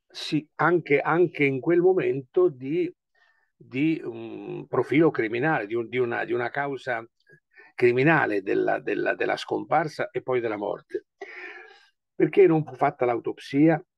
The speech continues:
il cadavere non fu portato all'obitorio, non fu nemmeno spogliato, non fu chiamata,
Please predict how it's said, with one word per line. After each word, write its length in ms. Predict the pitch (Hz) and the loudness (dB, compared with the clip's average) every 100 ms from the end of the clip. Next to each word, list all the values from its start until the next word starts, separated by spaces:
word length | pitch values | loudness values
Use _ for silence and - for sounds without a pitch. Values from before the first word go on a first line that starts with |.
| _ _ _ _ _ _ _ _ - | _ _ _ _ _ _ _ _ -4
il 140 | 135 120 | -2 2
cadavere 520 | 139 151 147 123 117 | 4 4 2 0 -4
non 220 | 117 117 | -4 -6
fu 280 | - 147 127 | -4 -4 0
portato 760 | 120 113 - 127 117 - 104 - | 2 2 2 0 0 -2 -4 -2
all'obitorio, 960 | 120 104 92 95 104 92 95 113 143 - _ _ _ _ _ _ _ _ - | -4 -2 -6 -4 -2 0 2 2 0 -6 _ _ _ _ _ _ _ _ -6
non 140 | 127 | -4
fu 100 | 139 | 2
nemmeno 280 | 143 160 135 | 4 4 2
spogliato, 960 | - - 131 110 107 87 - 127 - _ _ _ _ _ _ _ _ _ _ _ _ _ _ 170 | -2 -2 0 0 -2 -2 -2 -2 -2 _ _ _ _ _ _ _ _ _ _ _ _ _ _ -2
non 280 | 160 214 | 0 0
fu 200 | 160 175 | -2 -4
chiamata, 880 | 151 151 135 147 139 - - 107 95 | -2 -4 -4 -2 -4 -6 -6 -6 -8